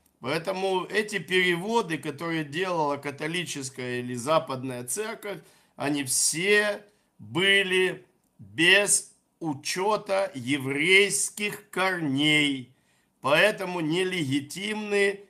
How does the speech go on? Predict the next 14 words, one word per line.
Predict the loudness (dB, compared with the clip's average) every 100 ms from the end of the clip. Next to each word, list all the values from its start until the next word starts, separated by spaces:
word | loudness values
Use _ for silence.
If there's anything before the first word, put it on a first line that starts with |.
| _
и | -6 -4
запутанные | -2 -4 -6 -6 -6 -4 -4 -2 -4 -4
для | -6 -8 0 4 4 2 -2 -16 _ _ _ _ -10
людей, | -4 -2 2 4 4
которые | -2 -6 -4 -4 -4 -4
и | -2
так | 4 4 4
уже | 0 0
запутанные. | -2 -4 -4 -8 -6 -10 -10 -12
Тут | -12 -12
их | -12 -12
еще | -10 -6 -4
больше | -4 0 2 2 -2 -6
запутали. | -8 -12 -16 -20 -20 -20